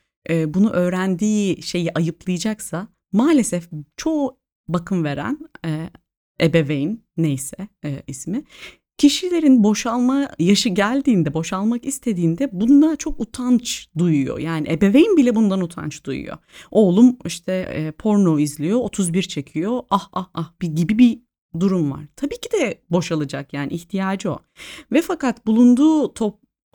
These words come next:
aile, toplum bunun utanç verici bir şey olduğunu ona öğretiyorsa, e, üç dakikada bir pornonun beş dakikada neyse süresi, e, bir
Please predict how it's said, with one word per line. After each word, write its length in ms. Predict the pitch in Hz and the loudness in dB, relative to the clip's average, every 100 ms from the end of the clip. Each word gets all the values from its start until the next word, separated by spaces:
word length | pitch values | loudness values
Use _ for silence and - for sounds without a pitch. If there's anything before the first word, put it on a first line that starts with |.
| - | 0
aile, 420 | 190 190 196 196 | 2 4 2 -2
toplum 580 | 196 180 - 190 185 165 | -2 -4 -2 -2 0 2
bunun 380 | 208 240 202 - | 6 6 4 -4
utanç 420 | - - 330 339 | -8 0 2 4
verici 280 | 240 180 165 | 2 2 0
bir 60 | 175 | -2
şey 180 | - | -2
olduğunu 680 | 247 185 160 175 165 151 127 - | 0 0 0 0 0 0 0 0
ona 340 | 180 175 - | 0 0 0
öğretiyorsa, 800 | 147 151 156 - 359 262 - 185 - - - - - _ | 0 0 -2 -2 -4 -4 -6 -10 -10 -18 -20 -20 -20 _
e, 120 | 247 254 | -2 0
üç 260 | 349 - - | -2 -4 -2
dakikada 640 | 226 - - 170 254 311 240 | -4 -2 -4 -4 -4 -6 -4
bir 320 | 233 247 - | -2 -2 -2
pornonun 640 | - 240 240 226 226 220 196 - | -4 0 2 2 2 0 -2 -2
beş 260 | 226 240 - | 0 0 0
dakikada 400 | 180 - 139 147 | -6 -4 -4 -2
neyse 340 | 165 165 165 | 0 0 -2
süresi, 560 | 143 - 147 147 - - _ - - - | -10 -8 -6 -6 -8 -8 _ -20 -6 0
e, 400 | 165 160 151 160 | 0 0 0 4
bir 240 | 262 - | 4 4